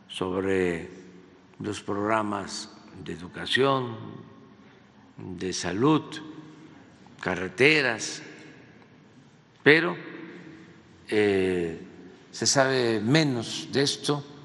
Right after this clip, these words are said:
menos de la construcción de presas,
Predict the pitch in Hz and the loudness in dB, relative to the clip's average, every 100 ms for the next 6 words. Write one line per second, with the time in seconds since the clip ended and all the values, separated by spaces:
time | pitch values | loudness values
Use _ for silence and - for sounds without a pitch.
0 | - - - - - - - - 120 143 | -20 -20 -20 -20 -20 -20 -20 -6 0 2
1 | 147 139 117 - - - 95 104 101 98 | 4 2 0 -6 -10 -10 -2 0 2 0
2 | 95 92 92 90 73 73 - - - - | -2 -2 -4 -6 -12 -18 -20 -20 -20 -20
3 | - - 98 101 104 95 98 120 110 98 | -20 -14 -6 -2 -2 -2 -4 -2 -2 -2
4 | - 120 139 - 110 104 - - - | 0 2 2 2 0 0 -6 -14 -16